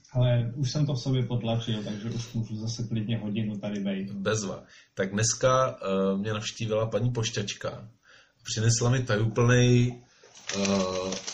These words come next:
Speaker 2: balíček, takovejhle, z Olomouce.
Speaker 1: Z Olomouce, ano.
Speaker 2: Z Olomouce, takhle, takhle vypadá. Ale není to od
Speaker 1: Jako
Speaker 2: tebe, jo?
Speaker 1: Ne, není, já vím, od koho to je.
Speaker 2: Od Martina Foreta.
Speaker 1: Ano.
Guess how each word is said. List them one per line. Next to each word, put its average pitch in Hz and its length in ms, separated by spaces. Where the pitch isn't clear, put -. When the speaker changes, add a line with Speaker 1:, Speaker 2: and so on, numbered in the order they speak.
Speaker 2:
balíček, 98 640
takovejhle, 92 540
z - 60
Olomouce. 98 680
Speaker 1:
Z - 40
Olomouce, 139 560
ano. 117 160
Speaker 2:
Z - 60
Olomouce, 104 560
takhle, - 380
takhle 95 240
vypadá. 95 280
Ale 104 140
není 151 200
to 151 140
od 135 40
Speaker 1:
Jako 117 180
Speaker 2:
tebe, 131 180
jo? 120 140
Speaker 1:
Ne, 196 140
není, 180 280
já 135 140
vím, 135 180
od 120 120
koho 113 220
to 98 80
je. - 200
Speaker 2:
Od 98 80
Martina 117 340
Foreta. 117 480
Speaker 1:
Ano. 185 320